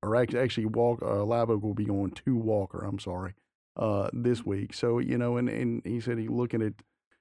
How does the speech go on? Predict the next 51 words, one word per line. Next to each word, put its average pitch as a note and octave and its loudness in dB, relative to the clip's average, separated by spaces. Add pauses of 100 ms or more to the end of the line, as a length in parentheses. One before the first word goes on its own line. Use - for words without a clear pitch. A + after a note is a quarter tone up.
(180)
at B2 2
Live B2+ 4
Oak, A#2+ 4
it's, A#2+ -2
it's - -4
one A#2 0
of A2+ 2
those A2 0
things A2+ 0
where, G#2 0
you G#2+ -2
know, G#2 0
they G#2 0
kinda A2+ -2
got G#2 0
a - -2
young A2 0
team, A#2 0
but G#2 -2 (100)
he G#2 -4 (160)
likes A2 -2
some A2 -2
of A2 0
the G#2 -6
things A2+ -2
they're G#2+ -2
doing A2+ 0
there. A2 -4
Uh, G2+ -2 (640)
just A2 -2
watching, G#2+ 0
you A#2 0
know, G#2 0
quarterback A2 0
Sawyer A2 -2
Pruitt, A2 -2
there's G#2 -4
some G#2+ -4
things A2 -2
that, G#2 -4
uh, G#2 0 (100)
you A2 -2
know, G#2 -2
they, G#2 -4
they A2 -2
can G#2+ -4
hit A#2 -2
those A2 -2
big A2+ 0
plays A#2 0
if, G#2+ -2